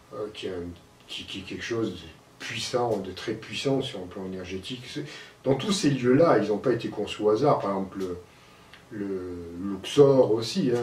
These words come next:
le temple de Luxor. Bon, on, on connaît tout ça, hein,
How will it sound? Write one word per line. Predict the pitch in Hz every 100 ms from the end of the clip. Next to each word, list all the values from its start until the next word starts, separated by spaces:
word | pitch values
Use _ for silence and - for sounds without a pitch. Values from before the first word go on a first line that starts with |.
| 104
le | 92
temple | 95 95
de | 90
Luxor. | 98 - 147 147 143 139 120 95 - - - - - - - -
Bon, | - - - - - - - 120 -
on, | 139 143
on | -
connaît | 160 165 -
tout | 101
ça, | - 101 95
hein, | 110 104